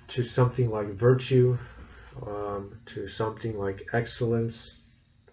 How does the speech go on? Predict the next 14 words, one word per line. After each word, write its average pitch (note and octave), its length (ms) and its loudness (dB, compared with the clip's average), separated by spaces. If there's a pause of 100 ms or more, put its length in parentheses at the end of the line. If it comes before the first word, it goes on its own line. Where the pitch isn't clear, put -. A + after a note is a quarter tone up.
(1500)
And C3 520 6 (640)
it C3 140 2
also F3 340 6
has C3+ 720 4 (640)
the A#2+ 100 2
related A#2+ 540 6
meaning A2+ 380 -2
of G2+ 260 -6
power. - 640 0 (1800)
When A#2+ 160 0
we C#3+ 120 6
think E3 220 2
about B2 360 8
power A#2 680 4